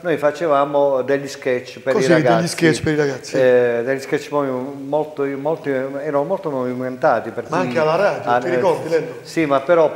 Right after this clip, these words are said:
Speaker 1: prima erano soprattutto
Speaker 2: No, nel
Speaker 1: questa
Speaker 2: settantotto la radio.
Speaker 1: Sì, per,
Speaker 2: Radio
Speaker 1: per i
Speaker 2: Amica.
Speaker 1: bambini. Subito dopo abbiamo preparato del, degli atti unici in com-, napoletani, Sic Sic, Latte
Speaker 2: Sì, sì,
Speaker 1: Maggio,
Speaker 2: sì.
Speaker 1: Cioè,
Speaker 2: Abbiamo
Speaker 1: abbiamo
Speaker 2: iniziato
Speaker 1: iniziato
Speaker 2: anche a fare teatro,
Speaker 1: Poi
Speaker 2: insomma,
Speaker 1: lui
Speaker 2: al Teatro San
Speaker 1: ha
Speaker 2: Miguel.
Speaker 1: scritto insieme ad altri,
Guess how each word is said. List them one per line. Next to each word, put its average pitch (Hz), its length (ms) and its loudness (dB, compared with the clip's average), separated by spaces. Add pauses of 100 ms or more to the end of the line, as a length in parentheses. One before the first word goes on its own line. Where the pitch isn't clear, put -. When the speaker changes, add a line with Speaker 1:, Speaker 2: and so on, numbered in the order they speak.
(100)
Speaker 1:
prima 170 380 0
erano 131 260 0
soprattutto 170 420 -2
Speaker 2:
No, 202 40 4
nel 190 160 2
Speaker 1:
questa 131 180 2
Speaker 2:
settantotto - 460 2
la 147 120 -2
radio. 135 200 -8
Speaker 1:
Sì, 131 400 -4 (340)
per, 156 160 4
Speaker 2:
Radio 185 280 10
Speaker 1:
per 160 80 4
i 147 40 4
Speaker 2:
Amica. 147 200 4
Speaker 1:
bambini. 127 360 -2
Subito 196 380 0
dopo 196 240 6
abbiamo 139 240 0
preparato 143 720 2
del, 120 560 0
degli 123 200 -4
atti 143 200 -2
unici 117 720 -6 (300)
in 123 160 -10
com-, 123 420 -8
napoletani, 123 640 0
Sic - 240 -16
Sic, - 440 -10
Latte 120 360 -4
Speaker 2:
Sì, 156 240 -4
sì, 120 100 -4
Speaker 1:
Maggio, 131 400 0
Speaker 2:
sì. - 300 -16 (100)
Speaker 1:
Cioè, 139 160 4
Speaker 2:
Abbiamo 226 200 8
Speaker 1:
abbiamo 247 100 6
Speaker 2:
iniziato 208 300 6
Speaker 1:
iniziato 240 140 8
Speaker 2:
anche 233 120 4
a 202 40 4
fare 196 220 2
teatro, 175 280 0
Speaker 1:
Poi 214 160 10
Speaker 2:
insomma, 208 180 8
Speaker 1:
lui 214 100 4
Speaker 2:
al 190 100 4
Teatro 190 280 4
San 175 140 -2
Speaker 1:
ha - 20 0
Speaker 2:
Miguel. 156 180 -4
Speaker 1:
scritto 151 200 -4
insieme 143 260 -2
ad 156 80 2
altri, 135 420 2